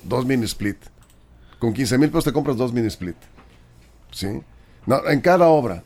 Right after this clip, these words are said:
el sello, personal, el sello. Las mandó a quitar todas el gobierno de Rubén Rocha, porque,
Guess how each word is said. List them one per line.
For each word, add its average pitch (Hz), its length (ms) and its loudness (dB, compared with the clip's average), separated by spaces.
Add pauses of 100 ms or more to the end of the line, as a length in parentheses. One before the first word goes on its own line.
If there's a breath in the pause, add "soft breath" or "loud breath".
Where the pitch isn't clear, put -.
el 110 120 -4
sello, 98 420 -2
personal, 107 480 -4 (300)
el - 80 -10
sello. 85 300 -8 (320)
Las 110 100 -2
mandó 127 180 2
a 160 40 0
quitar 165 240 0
todas 139 460 -2
el 98 100 -6
gobierno 120 400 0
de 113 60 0
Rubén 113 240 -4
Rocha, 139 260 -4 (480 soft breath)
porque, 131 360 -2